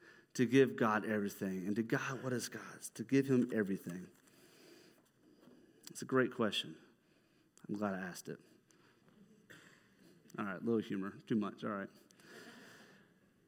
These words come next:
So giving God everything. You ever heard of an I P address?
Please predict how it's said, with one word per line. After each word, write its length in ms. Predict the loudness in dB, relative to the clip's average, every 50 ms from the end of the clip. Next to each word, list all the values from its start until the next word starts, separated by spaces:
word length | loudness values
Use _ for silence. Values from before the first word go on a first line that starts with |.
| _ _ _ _ _ _ _ _ _ _ _ _ _ _ _ -4
So 160 | 2 2 4
giving 360 | 8 8 8 10 10 10 10
God 260 | 10 10 8 8 8 8
everything. 680 | 8 6 8 8 6 6 6 6 6 6 4 2 -2 -4 -14 -20 -4 4 10
You 80 | 10
ever 100 | 12 12
heard 100 | 12 12
of 60 | 12 10
an 80 | 10 10
I 140 | 10 10
P 220 | 10 10 10 10 10
address? 440 | 10 10 8 8 8 6 2 -4